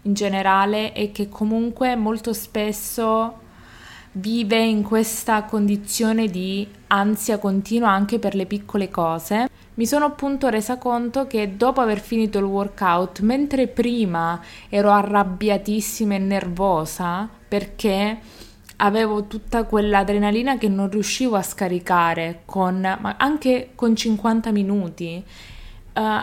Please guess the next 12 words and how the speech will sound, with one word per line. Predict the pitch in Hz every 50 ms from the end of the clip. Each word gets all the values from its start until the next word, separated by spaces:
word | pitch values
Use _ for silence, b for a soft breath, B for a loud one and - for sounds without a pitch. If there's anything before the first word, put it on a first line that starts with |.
| - - -
adesso | - 277 277 285 311 302 302 - 349
avevo | 349 294 240 226 220
trovato, | 226 226 226 233 240 247 240 269 285
diciamo, | 240 233 202 202 220 220 220 220 226 226 226 -
avevo | - 233 233 240 254
fatto | 247 - 294 302 302 - 254 220
questi | 214 220 214 214 220
esercizi | 214 190 208 202 202 - - - - - 208 196 190 - - - - - 247 262 302 320 320 - - - - - - - - - - - - - - - - -
e | 214
avevo | 220 233 269 277 285 294 294 294
trovato | 294 269 269 262 262 262 269 262 - 285 285 285
quel, | - 240 233 226 226 226 226 220 220 220 220 220